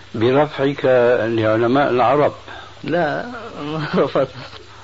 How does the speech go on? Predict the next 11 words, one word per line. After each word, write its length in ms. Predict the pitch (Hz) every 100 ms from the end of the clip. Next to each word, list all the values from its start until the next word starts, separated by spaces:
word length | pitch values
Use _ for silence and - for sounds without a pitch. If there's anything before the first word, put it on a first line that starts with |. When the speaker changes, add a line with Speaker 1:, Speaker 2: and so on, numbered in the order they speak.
| - - - - - - - - - - -
Speaker 1:
هل 180 | - 117
فهمتني؟ 600 | 110 123 127 - 120 127
ما 340 | 117 123 143 123
أظنك 380 | 120 110 104
فهمتني. 600 | 101 90 101 95 92 87 90
Speaker 2:
لا، 300 | 139 156 151
فهمتك 380 | 170 185 170
يا 220 | 147 - -
شيخ. 100 | -
Speaker 1:
كيف 300 | 120 110 117
ذلك؟ 360 | 101 98 82